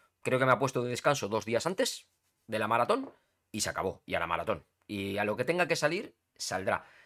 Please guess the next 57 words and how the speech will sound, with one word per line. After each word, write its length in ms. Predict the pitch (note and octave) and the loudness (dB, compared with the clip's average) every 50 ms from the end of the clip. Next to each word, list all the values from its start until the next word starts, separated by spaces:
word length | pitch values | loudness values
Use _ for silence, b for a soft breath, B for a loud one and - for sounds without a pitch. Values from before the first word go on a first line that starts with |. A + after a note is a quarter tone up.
| b b b b b b b b b b b b - | b b b b b b b b b b b b 4
No 100 | D3 D3 | 4 6
sé 100 | E3 F#3+ | 8 8
vosotros 360 | F#3+ F3 E3+ F3+ G3+ G#3+ G3+ | 6 6 6 6 4 4 6
si 60 | - | 6
habéis 180 | E3 D#3+ D#3+ E3 | 4 4 4 2
estado 220 | D#3+ - E3+ D#3 | 0 0 0 0
siguiendo 380 | D3 D3+ C#3 D3+ D3+ E3 F3+ F3+ | 0 0 -2 0 0 2 2 2
un 120 | E3+ D3+ | 2 2
poco 280 | C3+ D3 C#3+ D#3 D3+ C#3+ | 0 0 4 8 8 10
a, 340 | C#3 C3 B2 A#2+ A#2 A2+ - | 10 10 8 8 6 6 4
a 160 | - A2+ G#2 | 4 2 2
Juanma 460 | - - B2+ B2+ - E3+ G#3 - - | 4 4 4 4 6 4 2 0 0
con 160 | C#3+ C3+ B2+ | 0 -2 -2
sus 260 | - - B2 A#2 - | -2 -4 -8 -8 -8
tiradas, 540 | - A#2+ A2+ B2+ C#3+ E3+ G#3 G3+ - - _ _ _ _ | -8 0 2 4 6 6 4 2 0 -6 _ _ _ _
pero 260 | - A#2+ A#2+ A#2+ A2 | 0 2 4 4 2
fijaros 680 | - A#2 G#2 - - C3 D#3+ G3+ G#3+ - - - _ _ _ _ _ _ _ _ - | 2 -2 -4 2 4 4 4 4 2 -4 -8 -12 _ _ _ _ _ _ _ _ -4
eh, 260 | C3 B2+ B2 B2 A2+ | -2 0 0 -2 -2
con 120 | - A2 G#2+ | -2 -2 0
lo 100 | G#2+ G2+ | -2 -2
que 100 | F#2+ F#2 | -4 -4
lleva 220 | G#2 B2+ D#3+ D#3+ | 2 4 6 6
ya, 300 | C3+ B2+ C#3 - - - _ | 6 6 4 2 0 -4 _
que 100 | - G#2 | -10 -8
se 80 | - G2 | -8 -4
está 140 | F#2 - A2+ | -2 -2 -2
metiendo 280 | B2 B2 C3 B2+ B2 | 0 -2 -2 -2 -2
el 100 | A#2 G#2 | -2 -2
tío 160 | A#2+ A#2+ A#2 | -2 -4 -4
semanas 360 | A2 - G#2+ A2 A2 A2 G#2+ G2 | -2 -2 -2 -2 0 0 0 -2
de 100 | G#2+ G2+ | -4 -4
ciento 240 | - A2+ G#2+ G2+ | -4 -6 -6 -6
cincuenta 400 | G2+ - G#2+ G2+ G#2+ G#2+ G2 G2 | -8 -8 -6 -6 -4 -4 -4 -4
kilómetros 380 | - G2+ G2+ G2 F#2 F#2 F#2+ G2 | -6 -6 -8 -8 -8 -6 -4 -4
a 40 | F#2+ | -4
la 60 | F#2+ | -4
semana, 380 | - G2 F2+ G2 C3 F#3 C4+ - _ _ _ _ _ _ _ _ _ _ _ | -4 -4 -4 -4 -4 -4 -6 -8 _ _ _ _ _ _ _ _ _ _ _
y 100 | - C#3+ | -2 -2
fijaros 340 | C3 B2 G2+ G#2+ A2+ C#3+ - | 0 2 4 4 4 4 4
el 60 | F#3 D#3+ | 2 0
estado 240 | C3+ - B2 A#2 | 2 4 4 4
de 60 | A#2 A2 | 4 2
forma 240 | - A#2+ A2+ G#2 | 0 -2 -2 -2
física 260 | - F#2+ F#2 A#2 - E3+ | -4 -4 -6 -4 -2 0
en 80 | F3 | 0
el 80 | D#3 A#2 | 0 -2
que 60 | A#2 | -4
se 80 | G2+ G2 | -6 -8
está 200 | - - - - | -4 -4 -4 -4
poniendo. 320 | E2+ F#2+ C3+ E3 C3 - | -4 -6 -8 -8 -8 -10
O 300 | - _ _ _ _ - | -14 _ _ _ _ -8
sea, 360 | - F2+ E2+ D#2+ D#2 - - - | -4 -2 -2 0 -2 -2 -4 -6
el 120 | F2+ F#2 | -8 -6
otro 120 | F#2+ - A#2+ | -4 -2 0
día 100 | C3 C#3 | 0 0
se 120 | - D#3 | 0 0
cascó 460 | C#3 A2+ - - - D3+ A#2 - b | -2 -2 -2 0 0 0 0 -2 b